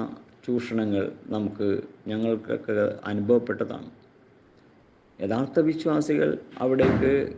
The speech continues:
കടന്ന് വന്നില്ല എങ്കിൽ, അവിടെ ഇടപെടുന്നില്ല എങ്കിൽ സ്വാഭാവികമായും അതെല്ലാം തന്നെയും ചൂഷണത്തിൻ്റെ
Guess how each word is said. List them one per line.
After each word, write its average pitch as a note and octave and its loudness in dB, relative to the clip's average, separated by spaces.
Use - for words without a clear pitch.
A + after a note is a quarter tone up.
കടന്ന് C3 0
വന്നില്ല C3 4
എങ്കിൽ, G2 2
അവിടെ C3 4
ഇടപെടുന്നില്ല B2 4
എങ്കിൽ G2+ 2
സ്വാഭാവികമായും B2 2
അതെല്ലാം A2+ 2
തന്നെയും G2+ 0
ചൂഷണത്തിൻ്റെ A2+ 2